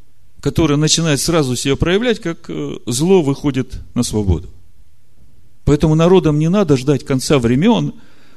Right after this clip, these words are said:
чтобы ухватиться за полу Иудея и утешать себя: «О, я заскочил! Я заскочил в седьмой день, держась за цицит Иудея». Надо не только в седьмой день заскочить,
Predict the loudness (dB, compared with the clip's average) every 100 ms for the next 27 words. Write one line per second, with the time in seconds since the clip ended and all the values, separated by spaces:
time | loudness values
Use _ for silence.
0 | -12 -2 4 4 6 4 6 2 2 2
1 | 2 2 2 2 2 0 2 2 0 -4
2 | -16 -6 4 4 4 0 -2 -2 -6 -6
3 | -10 -16 0 8 8 8 4 2 2 0
4 | 0 0 2 2 0 -8 -18 -18 -18 -18
5 | -12 2 4 4 4 2 4 4 2 0
6 | 0 -2 -2 -2 -2 -4 -8 -6 -2 -2
7 | -2 -4 -6 0 2 0 -4 -14 -18 -18
8 | -14 -4 -2 0 2 2 2 -6 -14 -18
9 | -18 -18 -18 -16 0 2 4 4 6 6
10 | 6 0 -2 2 2 4 2 2 -2 -4
11 | -4 -4 -6